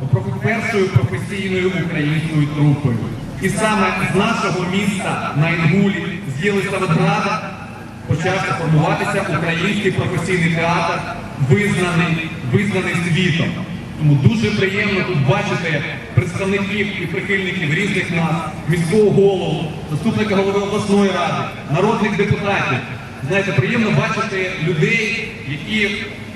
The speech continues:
тут, е, зібралися за поклик-, за покликом серця. І ще один момент. Коли Кропивницький виступав, завжди панували аншлаги. Завжди важко було знайти вільне місце.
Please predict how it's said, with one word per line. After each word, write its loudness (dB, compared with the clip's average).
тут, 0
е, 2
зібралися 4
за 2
поклик-, -2
за 2
покликом 2
серця. -2
І -2
ще 0
один 0
момент. 4
Коли 2
Кропивницький 0
виступав, 0
завжди 0
панували 2
аншлаги. 0
Завжди 2
важко 2
було 2
знайти -2
вільне 2
місце. -2